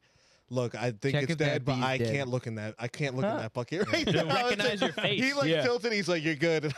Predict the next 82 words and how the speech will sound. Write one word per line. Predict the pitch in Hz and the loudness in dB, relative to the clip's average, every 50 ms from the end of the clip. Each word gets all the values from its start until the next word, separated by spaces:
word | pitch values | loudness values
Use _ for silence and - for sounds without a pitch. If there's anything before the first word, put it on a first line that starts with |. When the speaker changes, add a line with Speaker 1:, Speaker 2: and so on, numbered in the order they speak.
| - | 0
Speaker 1:
I'm | 220 | 0
like, | 190 170 143 | 0 2 2
"All | 156 156 | 2 2
right, | 156 143 135 | 2 2 0
let's | 139 139 - - | -2 -2 -2 0
go." | 160 151 139 - - - | 0 0 0 -2 -6 -8
Speaker 2:
<laughs> | - - | -6 -4
Speaker 1:
And | - - - - | -4 -4 -4 -4
I | 160 - 170 | -4 -2 0
Speaker 2:
That's | 180 180 170 | 0 2 2
Speaker 1:
walked | 175 175 180 175 | 2 2 2 2
Speaker 2:
funny. | - 160 | 2 0
Speaker 1:
away, | 165 185 185 170 | 2 2 0 0
and, | 156 | 0
like, | 147 147 139 | 0 0 0
someone | - 175 170 160 | 0 -2 -2 -2
was | 151 127 | -2 -4
like, | 147 123 117 131 | -6 -6 -6 -4
"Oh | |
my | 131 135 | -4 -4
God, | 123 123 120 117 110 | -2 -2 -4 -4 -4
thanks | 127 123 127 - | -4 -6 -6 -6
for | - 120 | -8 -10
killing | - - 123 120 117 113 117 | -8 -6 -6 -4 -4 -4 -4
that." | 113 113 113 113 110 | -4 -4 -4 -4 -6
Like, | 113 110 107 104 104 - _ _ - - - - - - - | -6 -6 -6 -6 -8 -12 _ _ -20 -20 -20 -20 -20 -10 -4
and | 151 156 | 0 2
they | 180 185 | 2 2
always | 196 202 214 208 170 175 | 2 2 2 0 0 0
make | 190 185 160 | 0 0 0
a | 151 | -2
joke. | 127 143 143 143 - - - | 0 0 0 -2 -2 -6 -6
There's | 135 147 143 | -4 -2 0
not | 139 151 147 139 | 0 0 0 2
a | |
lot | 135 135 127 | 2 0 0
of | 120 | -2
men | 117 113 113 117 123 127 117 - - | -4 -4 -4 -4 -6 -8 -10 -10 -8
that | 123 120 | -6 -4
work | 120 123 120 - - | -4 -4 -4 -4 -4
there. | 127 120 120 120 120 - _ _ _ _ | -4 -4 -4 -4 -6 -10 _ _ _ _
They | 127 120 | -6 -6
always | 117 117 117 | -4 -4 -4
make | 120 117 | -6 -8
a | 107 | -8
joke | 120 113 110 101 | -8 -10 -10 -8
like, | 98 101 | -8 -10
"Oh, | 104 147 - | -10 -8 -6
thanks | 123 123 113 | -6 -6 -4
for | - 123 110 | -4 -4 -4
manning | 113 113 110 107 110 | -2 -2 -4 -4 -4
up," | 113 110 - 110 | -6 -6 -8 -8
or | 104 | -10
whatever. | 104 101 101 95 104 | -8 -8 -8 -8 -10
Like, | 104 104 104 - | -10 -10 -10 -8
say | - - | -8 -8
shit | - - 123 - | -6 -4 -2 -2
like | 135 120 | 0 0
that. | 123 123 135 139 | 0 0 0 0
And | 135 | 0
I'm | 123 120 120 | 0 0 0
like, | 123 120 117 110 - - - - _ _ _ - - _ _ _ _ _ - | 0 0 0 -2 -4 -10 -20 -20 _ _ _ -16 -16 _ _ _ _ _ -4
I'm | 165 147 | -2 0
not | 147 139 | 0 0
gonna | 127 135 127 | 0 0 0
lie, | 123 120 123 | 0 0 0
I | 120 | -2
was | 117 - | -4 -6
terrified. | - 107 101 107 - - - - - - - | -8 -10 -12 -12 -14 -18 -20 -18 -16 -10 -6
I'm | 127 | -2
like, | 131 127 | 0 2
"I | 131 135 | 2 2
really | 139 156 160 156 151 | 2 2 2 2 2
wish | 151 143 - | 0 0 0
there | 143 135 | -2 -2
was | 117 | 0
another | 123 131 120 113 | 0 -2 -2 -2
man | 110 107 107 101 | -4 -6 -6 -6
here | 101 101 | -8 -8
to | 98 | -8
do | 95 98 | -10 -12
that." | 82 80 80 | -14 -16 -18